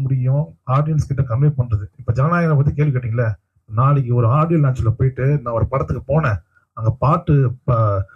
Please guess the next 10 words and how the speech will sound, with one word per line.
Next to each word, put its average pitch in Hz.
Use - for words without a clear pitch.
பாடும் 165
குயிலிய 143
பாட்டு 131
நல்லா 139
இருந்தது," 113
அது 131
மாதிரி 147
உங்களால 139
பேச 143
முடியுமா? 123